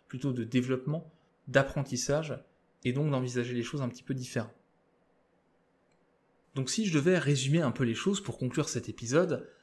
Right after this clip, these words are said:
le fait d'imaginer des alternatives, d'imaginer des choses différentes, donc les pensées contrefactuelles, c'est quelque chose d'extrêmement important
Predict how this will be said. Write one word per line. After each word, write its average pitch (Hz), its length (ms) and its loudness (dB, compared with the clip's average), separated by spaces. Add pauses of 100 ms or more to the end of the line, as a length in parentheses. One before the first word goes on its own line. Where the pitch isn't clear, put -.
(280)
le 135 100 2
fait 190 360 -2
d'imaginer 143 520 0
des 127 220 2
alternatives, 120 720 -2 (540)
d'imaginer 131 720 -2 (240)
des 120 180 -4
choses 131 300 -2
différentes, 127 640 -2
donc - 220 -8
les 107 80 -4
pensées 147 360 -4
contrefactuelles, 185 640 -2 (300)
c'est - 220 -4
quelque 139 240 -2
chose 151 200 -6
d'extrêmement 143 640 -2
important - 600 -2